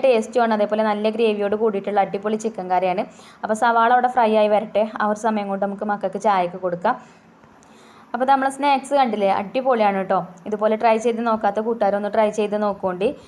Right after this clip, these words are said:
പിന്നെ ഞാൻ പറഞ്ഞ പോലെ തന്നെ നിങ്ങൾക്ക് ഇഷ്ടമുള്ള ഷേപ്പിൽ ഉണ്ടാക്കിയെടുക്കുക. എൻ്റേതിപ്പോൾ, ഏ, വലിയ ഷേപ്പൊന്നുമില്ല, എന്നാലും കുട്ടികൾക്ക് കാണുമ്പോൾ എപ്പോഴും നമ്മൾ എന്തെങ്കിലുമൊക്കെ ഉണ്ടാക്കുമ്പോൾ ഒരേ രീതിയിൽ തന്നെ ആവാതെ വേറെ വേറെ രീതിയിലൊക്കെ ഉണ്ടാക്കി കൊടുക്കുകയാണെങ്കിൽ അവർക്ക് കാണുമ്പം തന്നെ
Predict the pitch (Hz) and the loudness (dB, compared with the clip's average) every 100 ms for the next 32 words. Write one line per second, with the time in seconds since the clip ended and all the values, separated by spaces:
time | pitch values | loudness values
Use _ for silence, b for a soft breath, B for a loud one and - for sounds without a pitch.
0 | B B - 240 254 247 262 247 254 240 | B B -4 0 2 4 4 4 2 0
1 | 233 233 226 220 226 - 254 247 254 247 | 0 0 -2 -2 -6 -2 2 2 2 0
2 | 233 220 226 208 196 214 190 202 208 202 | 0 -2 0 0 0 -2 -4 -2 -2 -2
3 | 190 190 214 254 302 B B B 208 202 | -6 -6 0 0 0 B B B -2 0
4 | - - - 202 190 208 269 302 294 269 | 0 -4 -8 -4 -2 0 0 0 0 0
5 | 269 277 269 269 226 220 208 196 202 254 | 0 -2 0 0 2 2 2 0 0 -2
6 | 285 - 208 233 240 247 277 277 247 233 | -6 -14 -12 -2 0 2 2 4 4 2
7 | 233 294 - - 240 233 285 294 294 269 | 0 0 -2 -8 -8 -2 0 2 2 2
8 | 277 269 277 262 247 247 247 240 240 247 | 2 2 0 0 0 0 0 2 2 0
9 | 226 220 220 220 226 - 220 208 202 220 | -2 -4 -2 0 0 0 2 2 2 0
10 | - B B 214 214 214 220 220 226 214 | -2 B B 0 2 4 4 2 -2 -2
11 | 220 220 208 202 196 208 202 196 196 196 | -2 -2 0 -2 -2 -6 -2 -4 -2 -4
12 | 190 220 233 214 196 202 208 | -4 -2 0 0 0 -2 -2